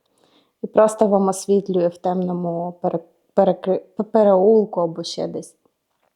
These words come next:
Тому звертайтесь до спеціалістів. Ну, якщо ви розумієте, що вам потрібна більш глибока робота,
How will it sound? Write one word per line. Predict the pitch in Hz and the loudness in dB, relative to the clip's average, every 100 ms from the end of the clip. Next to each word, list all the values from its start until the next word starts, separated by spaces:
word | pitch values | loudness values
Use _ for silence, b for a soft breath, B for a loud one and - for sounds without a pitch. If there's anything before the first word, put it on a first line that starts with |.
| _ _ _ _ - | _ _ _ _ -4
Тому | 202 202 | -2 0
звертайтесь | 202 214 190 175 180 165 | 0 0 2 2 -2 -6
до | 180 | -10
спеціалістів. | - 165 - 175 170 175 - 214 - _ _ _ _ _ _ - | -12 -14 -6 -6 -6 -8 -16 -20 -20 _ _ _ _ _ _ 2
Ну, | 247 214 196 208 _ _ _ _ _ _ _ | 4 4 0 -8 _ _ _ _ _ _ _
якщо | 226 220 - 269 294 | 2 2 2 0 2
ви | 302 269 | 4 4
розумієте, | 247 240 233 302 - 262 262 B B B B B B B B B | 4 4 4 2 0 0 0 B B B B B B B B B
що | - 240 | 0 4
вам | 226 240 | 6 4
потрібна | 247 247 247 226 208 | 2 4 4 6 6
більш | 185 214 220 - | 4 4 4 0
глибока | 196 208 190 208 - 285 | -2 -2 2 2 2 -2
робота, | 269 226 220 220 220 214 | -2 0 0 0 -2 -4